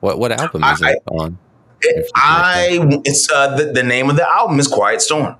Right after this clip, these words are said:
Speaker 2: if I'm
Speaker 1: Oh,
Speaker 2: not
Speaker 1: oh,
Speaker 2: mistaken.
Speaker 1: oh, dang.
Speaker 2: Yeah.
Speaker 1: Okay.
Speaker 2: Um,
Speaker 1: We'll, we'll continue
Speaker 2: uh,
Speaker 1: on. I'm definitely adding
Speaker 2: yeah,
Speaker 1: it.
Speaker 2: look, look, look that up.
Speaker 1: <laughs>
Speaker 2: Um, and that, that song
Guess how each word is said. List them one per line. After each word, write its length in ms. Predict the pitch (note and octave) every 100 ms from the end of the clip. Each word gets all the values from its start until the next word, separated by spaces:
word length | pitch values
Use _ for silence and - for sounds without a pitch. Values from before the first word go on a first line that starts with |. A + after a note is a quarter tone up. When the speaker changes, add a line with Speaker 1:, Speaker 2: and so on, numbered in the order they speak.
| -
Speaker 2:
if 140 | F2+
I'm 100 | A2
Speaker 1:
Oh, 20 | G#2+
Speaker 2:
not 160 | A2+
Speaker 1:
oh, 20 |
Speaker 2:
mistaken. 380 | A#2+ - C3 B2 - -
Speaker 1:
oh, 140 | D#2
dang. 280 | D#2+ A2 F#2
Speaker 2:
Yeah. 240 | A#2 B2 - - -
Speaker 1:
Okay. 220 | F3 -
Speaker 2:
Um, 480 | A2+ A2 G#2+ G#2 -
Speaker 1:
We'll, 100 | -
we'll 120 | A#2
continue 300 | A2+ G#2+ G#2 F2+
Speaker 2:
uh, 40 |
Speaker 1:
on. 160 | E2+ D2+
I'm 120 | D#2+
definitely 340 | D2+ - E2
adding 240 | D#2 D2+ A#2+
Speaker 2:
yeah, 120 | D3
Speaker 1:
it. 100 | -
Speaker 2:
look, 220 | B2+ - F#3+
look, 240 | E3+ G3
look 180 | A3+ G#3
that 160 | E3 - E3
up. 100 | - - -
Speaker 1:
<laughs> 260 | - -
Speaker 2:
Um, 260 | B2+ C3+ C#3
and 200 | C3+ B2+
that, 220 | D3+ G#3+ - F#3+
that 300 | D3+ G#3 -
song 640 | - - F#3+ D3 F#2 C#3+